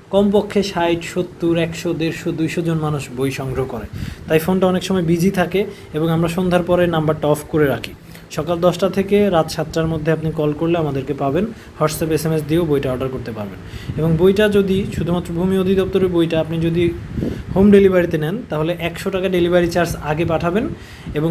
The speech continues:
তিনশো টাকা দিয়ে বই রিসিভ করবেন। এবং আপনি যদি সুন্দরবন কুরিয়ারের মাধ্যমে নেন, তাহলে তিনশো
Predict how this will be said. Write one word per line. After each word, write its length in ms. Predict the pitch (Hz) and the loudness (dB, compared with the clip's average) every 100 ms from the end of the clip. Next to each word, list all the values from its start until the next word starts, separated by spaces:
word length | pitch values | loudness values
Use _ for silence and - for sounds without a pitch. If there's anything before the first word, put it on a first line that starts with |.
| 165 | 0
তিনশো 260 | 202 208 214 | 2 2 4
টাকা 200 | 208 190 | 4 4
দিয়ে 200 | 160 175 226 | 2 4 2
বই 200 | 165 151 | 2 0
রিসিভ 240 | 139 131 - | -2 -6 -10
করবেন। 220 | 120 95 - - - - - | -10 -10 -14 -18 -12 -12 -4
এবং 120 | 151 175 | 0 2
আপনি 140 | 165 190 202 | 2 4 4
যদি 140 | 214 220 | 4 2
সুন্দরবন 400 | 196 208 220 226 214 | 2 4 4 4 2
কুরিয়ারের 420 | 208 196 190 190 | 4 4 4 2
মাধ্যমে 260 | 175 180 180 | 0 0 0
নেন, 120 | 151 214 - - | 0 -4 -8 -4
তাহলে 240 | 156 175 175 | -2 0 0
তিনশো 300 | 208 214 220 | 0 2 2